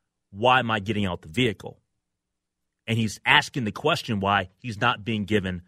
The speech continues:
the answer why. So in that moment,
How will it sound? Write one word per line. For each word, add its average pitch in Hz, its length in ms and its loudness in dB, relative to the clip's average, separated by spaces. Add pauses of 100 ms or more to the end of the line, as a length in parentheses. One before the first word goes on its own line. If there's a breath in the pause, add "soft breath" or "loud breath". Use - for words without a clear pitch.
(200)
the 107 160 -14
answer - 460 0 (760)
why. 90 300 -2 (1400)
So 151 320 2 (100)
in 233 220 -2
that 196 200 2
moment, 139 380 2